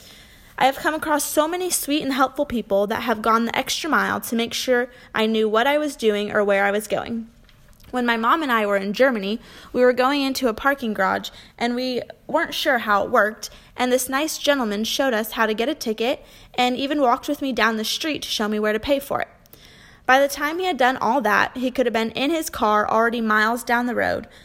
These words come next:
but he took the time to help us. On Monday, we were in Belgium, and I was determined to eat a waffle.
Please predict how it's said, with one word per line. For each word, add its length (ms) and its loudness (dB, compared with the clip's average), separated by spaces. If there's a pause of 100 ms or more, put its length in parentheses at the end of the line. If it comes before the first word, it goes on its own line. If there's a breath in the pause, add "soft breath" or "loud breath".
(140 loud breath)
but 140 2
he 100 -2
took 240 -2
the 80 -6
time 300 -2
to 80 -4
help 240 -4
us. 320 -8 (560 loud breath)
On 160 -2
Monday, 400 0
we 160 -2
were 100 0
in 140 -4
Belgium, 480 0
and 120 -6
I 120 2
was 160 -4
determined 460 -4
to 60 -2
eat 160 -2
a 60 0
waffle. 560 -4